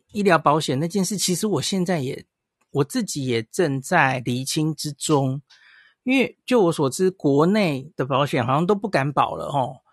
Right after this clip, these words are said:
所以现在好像只剩一家还，还没拿掉吼。那我有听到已经去日本的人说，其实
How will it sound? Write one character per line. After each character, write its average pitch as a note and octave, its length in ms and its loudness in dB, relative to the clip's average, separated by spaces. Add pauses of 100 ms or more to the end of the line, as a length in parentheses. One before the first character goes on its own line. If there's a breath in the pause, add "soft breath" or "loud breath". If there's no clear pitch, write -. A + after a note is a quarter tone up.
(140)
所 - 200 -4
以 G#3+ 160 -4 (400)
现 C4 180 -2
在 A#3+ 100 0
好 F3 140 2
像 A3 240 -2
只 B2 220 -8
剩 G3 280 -4
一 G#3 140 -6
家 F3 340 -2
还， C#3 380 -4
还 - 160 -6
没 C3 160 -4
拿 C3+ 220 -6
掉 C#3+ 280 -6
吼。 - 200 -14 (640 loud breath)
那 D#3 640 -2 (300)
我 G3+ 100 6
有 F3 220 6 (520)
听 G#3+ 220 -2
到 F#3+ 240 0 (280)
已 D#3 120 -6
经 G#3+ 180 -2
去 A3 160 0
日 G#3 120 2
本 C#3 180 -2
的 B2 60 -2
人 B2 180 -4
说， D3+ 240 0
其 D3+ 180 -6
实 D3+ 240 -4